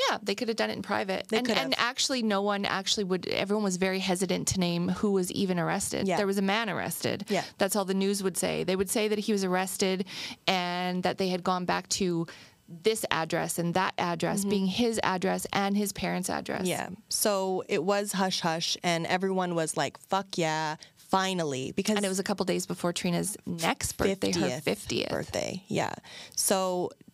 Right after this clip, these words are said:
Speaker 2: unfortunately, just the next day, it ha-, was reported that Ian was released and there was no charges pending.
Speaker 1: And there was a, there was a news conference given by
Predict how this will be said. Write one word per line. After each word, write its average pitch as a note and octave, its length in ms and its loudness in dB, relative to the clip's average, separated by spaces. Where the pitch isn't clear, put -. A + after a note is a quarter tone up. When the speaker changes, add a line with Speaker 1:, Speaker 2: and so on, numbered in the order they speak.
Speaker 2:
unfortunately, G3+ 840 2
just E3 340 -2
the A3 80 2
next F3 360 -2
day, D3 540 0
it D#3+ 160 0
ha-, D#3 360 0
was F3 200 0
reported F#3 500 0
that D#3 200 2
Ian E3 540 0
was D3 580 0
released E3 600 0
and D3+ 680 0
there E3+ 120 2
was D#3 160 0
no D3+ 160 0
charges C3+ 380 -2
pending. A2+ 460 -6
Speaker 1:
And B3 120 4
there C4 100 2
was C#4+ 140 0
a, C#4+ 40 0
there A#3+ 220 2
was B3+ 180 0
a D#4 60 2
news G3+ 260 2
conference F#3+ 480 -2
given G3 440 -2
by F#3 360 0